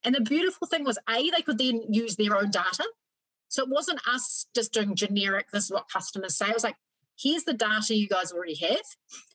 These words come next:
Here's what our customer journey looks like in our store. You've already got this data, but no one looked at it. You've got all your own customer feedback. How well are you doing? Is it a smiley face? Is it a sad face? Is it a meh face?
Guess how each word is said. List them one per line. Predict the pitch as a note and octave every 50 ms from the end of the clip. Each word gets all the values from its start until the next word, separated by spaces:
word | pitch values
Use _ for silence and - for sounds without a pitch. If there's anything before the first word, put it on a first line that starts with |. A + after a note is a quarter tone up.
| _ _ _ _ _ -
Here's | - - D4 D#4+ F4+ F#4+ - -
what | D#4+ C4+ A#3+ - - - - _ _ _ _ -
our | G#3 G3+
customer | - - - A#3 - - - A3 G#3
journey | F3 - G#3 G#3+ G#3 G#3 G#3+ G#3+ G#3 F#3+ E3+
looks | - F3+ G#3+ - - - - -
like | C#4 D#4+ G4 - -
in | A3 G#3
our | G3 G3
store. | - - G#3+ C4+ C#4+
You've | A#3 F#3+ E3
already | F3 F#3 F#3+ F#3
got | G#3+ -
this | - G3+ -
data, | F#3+ F3+ F#3+ F3 - D4+ F4 -
but | - - - -
no | F3 F3
one | F#3 G3
looked | F#3+ G3 C#3 -
at | A#3 D4+ G#4
it. | G4 - _ _ _ _ _ _ _ _ _ _ _ _ _ _ _ _ -
You've | G#3 A3+ - - -
got | C4 C#4+ D#4+
all | G#4 G4+ F#4
your | D4 B3+ G#3+ G#3+
own | A#3 C#4 E4 E4+ E4
customer | - - B3 A3+ - - A3+ G#3 F#3 F3
feedback. | - - A#3 B3+ D4+ C#4 - - - - - _ - - _ _ _ -
How | - - C4 D4 D#4+ E4+
well | D#4+ A#3+ B3 B3+ B3+ C4 B3+ A#3
are | - A3+ G#3+
you | G#3 G#3 G#3+ G#3+ G#3+
doing? | - G3+ F#3+ E3+ - - -
Is | F#3+ -
it | G#3+ G3
a | F#3+
smiley | - - A3 A3 A#3 B3+ C4 C#4+ C4+
face? | - D4 D4 D#4 F4 D#4+ - - - - _ _ _ _ - -
Is | G3 E3+ F#3+
it | F3+
a | F3 -
sad | - - - B3+ B3+ C4 C4+ C4 C4+ -
face? | C#4 C4+ C4+ C4+ C#4 C4 - - - _ _ _ -
Is | - G#3 - -
it | F3
a | F3 F3 F#3
meh | G3 A3+ A#3+ B3 A#3 - -
face? | C4+ C4+ C4+ C4+ -